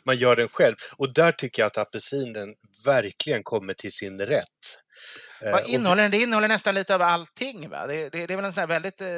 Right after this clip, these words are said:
Speaker 2: mångingredienssås, så den äter ju man ju kall.
Speaker 1: Portvinen, eh, är ju viktig i kumbelandsåsen. Och sen, ehm, eh, apelsinzesten.
Speaker 2: Mm, ja.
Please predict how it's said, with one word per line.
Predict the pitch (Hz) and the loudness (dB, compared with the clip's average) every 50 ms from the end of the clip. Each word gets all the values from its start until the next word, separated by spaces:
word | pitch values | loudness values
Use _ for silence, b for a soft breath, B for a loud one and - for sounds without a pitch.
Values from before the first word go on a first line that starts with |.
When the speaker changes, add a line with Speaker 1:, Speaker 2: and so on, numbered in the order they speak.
| 156 135 143 | -8 -10 -10
Speaker 2:
mångingredienssås, | 160 175 170 147 127 127 120 117 _ _ _ _ _ - - - 135 123 123 123 120 120 117 113 101 101 113 - - - - - - 113 82 101 - | -8 -8 -8 -8 -8 -12 -18 _ _ _ _ _ _ -20 -18 -16 -12 -8 -8 -8 -6 -6 -6 -6 -8 -10 -12 -14 -14 -14 -14 -12 -12 -10 -10 -10 -10
så | - 143 | -8 -6
den | 147 160 175 | -6 -4 -2
äter | 185 180 - 180 | -4 -4 -4 -8
ju | 180 - 180 | -12 -12 -12
man | 180 180 | -12 -12
ju | 180 175 | -12 -12
kall. | - - 208 - 165 - 151 151 B B B B B B B B - | -6 -4 -2 -2 -2 -4 -8 -10 B B B B B B B B 0
Speaker 1:
Portvinen, | 185 175 143 - - - 131 139 170 185 170 156 151 | 2 2 2 2 2 -2 -2 0 2 2 0 0 0
eh, | 143 127 127 131 123 | -2 -2 0 0 0
är | 120 - 139 127 123 117 | -2 0 0 0 0 0
ju | 110 104 104 | 0 -4 -4
viktig | 101 117 113 - - - - 107 | -2 -2 -4 -4 -4 -6 -6 -6
i | 98 | -4
kumbelandsåsen. | - 113 107 104 98 104 101 101 98 101 98 - - 107 104 101 - - 107 95 104 110 110 101 - B B B 147 B | -4 -4 -4 -4 -4 -4 -2 -2 -2 -2 -4 -6 -6 -6 -6 -6 -6 -6 -6 -6 -8 -10 -12 -14 -14 B B B -14 B
Och | - 127 - | -10 -8 -6
sen, | - - 135 120 110 110 107 104 | -2 0 0 0 0 -2 -4 -4
ehm, | 104 104 104 104 101 101 98 98 _ _ B B B B B _ - | -2 0 0 0 -2 -4 -10 -16 _ _ B B B B B _ -2
eh, | 127 110 104 104 101 101 101 101 101 98 101 104 95 95 98 98 101 101 107 - _ _ _ _ - - - - - | 0 2 2 2 2 0 0 0 0 0 0 -2 -2 -4 -4 -6 -8 -10 -16 -20 _ _ _ _ -16 -14 -12 -8 -4
apelsinzesten. | 135 123 - - 117 - - 135 131 117 104 98 - - - - 127 139 - - - - - 98 92 90 92 104 113 98 - - _ _ _ _ - | -4 -4 -4 -4 -4 -4 -2 -2 -4 -4 -4 -4 -4 -2 -2 -2 -2 0 -2 -2 -4 -4 -6 -6 -6 -8 -10 -10 -10 -10 -10 -14 _ _ _ _ -8
Speaker 2:
Mm, | 135 151 147 151 - | -6 -6 -6 -4 -2
ja. | - 139 135 120 123 | 0 0 0 0 -2